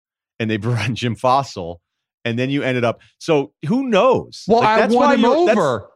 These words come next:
Speaker 1: Oh,
Speaker 2: I have,
Speaker 1: you won
Speaker 2: you
Speaker 1: him
Speaker 2: know,
Speaker 1: over?
Speaker 2: I, no, I, I for re-, no, I, you, I know you're thinking I'm joking.
Speaker 1: <laughs>
Speaker 2: So I get there, he doesn't want me, um, but I end up beating out Tommy Maddox for the backup job,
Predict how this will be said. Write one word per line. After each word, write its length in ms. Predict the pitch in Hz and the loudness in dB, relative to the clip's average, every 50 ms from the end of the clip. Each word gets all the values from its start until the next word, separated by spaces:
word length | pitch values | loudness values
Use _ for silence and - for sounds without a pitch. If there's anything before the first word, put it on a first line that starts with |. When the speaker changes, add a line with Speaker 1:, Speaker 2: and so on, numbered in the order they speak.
| _ _ _ _ - | _ _ _ _ -4
Speaker 1:
Oh, 100 | 135 160 | 0 0
Speaker 2:
I 100 | 190 - | 2 2
have, 140 | - 330 330 | 2 2 0
Speaker 1:
you 60 | 180 | 0
won 200 | 165 - - 190 190 | 0 0 0 0 0
Speaker 2:
you 40 | 185 | 0
Speaker 1:
him 60 | 170 | 2
Speaker 2:
know, 160 | 160 156 170 | 2 2 2
Speaker 1:
over? 340 | 196 196 240 262 269 220 _ _ _ - | 2 2 0 -2 -2 -4 _ _ _ -2
Speaker 2:
I, 180 | 214 262 285 285 - | -2 0 -2 -2 -4
no, 240 | 214 226 294 302 262 | -2 0 2 2 2
I, 280 | 220 202 190 - 175 190 | 2 0 0 -2 -2 -4
I 20 | |
for 380 | 196 - - 254 254 233 214 220 | -4 -4 -4 -2 -2 0 0 0
re-, 80 | 269 269 | 0 0
no, 160 | 233 285 240 | 2 2 2
I, 240 | 214 196 185 175 165 | 2 0 0 -2 -2
you, 140 | 185 202 220 | 0 0 0
I 160 | 208 196 202 | 2 0 0
know 120 | 202 220 220 | 0 0 0
you're 200 | 214 202 180 151 | 0 0 0 0
thinking 260 | 147 202 202 202 190 | -2 -2 0 0 0
I'm 120 | 175 160 147 | 0 0 0
joking. 440 | 131 190 226 240 233 165 120 104 104 - | 0 0 0 0 0 -2 -4 -4 -6 -8
Speaker 1:
<laughs> 40 | - 285 - - 294 - _ - 302 | -10 -12 -12 -12 -14 -14 _ -12 -10
Speaker 2:
So 220 | - - 247 240 226 | -4 -2 0 0 2
I 140 | 220 214 202 | 2 0 0
get 380 | 180 147 - 214 262 302 - - | -2 -2 0 0 0 0 0 0
there, 440 | 185 160 143 135 131 139 147 147 - _ _ _ | 0 2 2 2 0 -2 -4 -6 -12 _ _ _
he 120 | - 180 160 | -6 -6 -4
doesn't 420 | 139 - 190 196 226 202 240 208 180 | -2 0 0 0 0 0 0 0 0
want 280 | 165 151 143 135 127 | 0 0 0 0 0
me, 340 | 131 127 127 131 151 160 160 _ _ _ _ _ _ _ - | -2 -2 -2 -2 -4 -6 -8 _ _ _ _ _ _ _ -2
um, 240 | 170 180 180 175 156 | 0 0 0 0 0
but 120 | 180 180 | 0 0
I 120 | 185 208 247 | 0 0 0
end 100 | 277 262 | 0 0
up 140 | 220 160 131 | 0 0 0
beating 280 | 202 214 208 202 190 | 0 2 2 2 2
out 180 | 180 175 175 - | 2 0 0 -2
Tommy 280 | - 180 160 156 143 135 | -2 -2 0 0 0 0
Maddox 420 | 139 156 240 262 190 120 - - | 0 0 0 0 -2 -2 -6 -8
for 120 | - 139 | -8 -6
the 60 | 131 123 | -4 -2
backup 400 | 110 143 180 226 - - 139 107 | -2 -2 -2 -2 -2 -4 -6 -4
job, 300 | - 127 117 101 98 95 | -2 -2 -2 -2 -4 -6